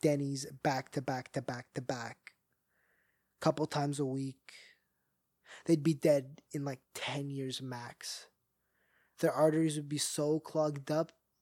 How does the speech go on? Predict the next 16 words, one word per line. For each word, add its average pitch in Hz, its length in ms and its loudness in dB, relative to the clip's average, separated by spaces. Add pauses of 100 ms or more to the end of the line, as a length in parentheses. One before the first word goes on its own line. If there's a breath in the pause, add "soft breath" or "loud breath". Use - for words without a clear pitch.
(280)
antiseptic 151 800 -2
wouldn't 127 200 -6
help 127 280 -8
them. 135 200 -10 (1600)
That's 156 720 4
how 160 220 6
you 147 260 -2 (120)
do 143 220 -2
it. - 140 -8 (2250)
We 185 80 4
could 220 140 10
honestly, 226 640 2 (180)
like, 185 220 2 (360)
you 185 100 2
know, 165 160 2 (1400)
these, 180 380 -2